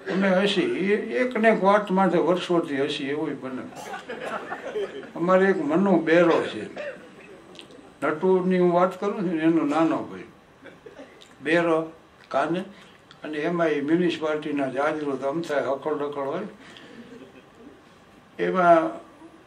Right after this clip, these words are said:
પ્રેમજી કરીને એક અમારે જ, ઈ વળી બીજા નંબરના જાજરૂમાં જાજરૂ ગયો. ઓલા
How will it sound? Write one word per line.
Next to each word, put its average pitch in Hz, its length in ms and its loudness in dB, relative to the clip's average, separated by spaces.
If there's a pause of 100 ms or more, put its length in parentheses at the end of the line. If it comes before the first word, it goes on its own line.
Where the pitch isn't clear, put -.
(560)
પ્રેમજી 180 500 2
કરીને 160 400 0
એક 151 180 -2
અમારે 147 400 -2
જ, 101 360 -12
ઈ 156 100 -2
વળી 156 260 -4
બીજા 180 380 2
નંબરના 185 460 4
જાજરૂમાં 170 680 2
જાજરૂ 139 560 0
ગયો. 110 140 -10 (1160)
ઓલા 165 400 6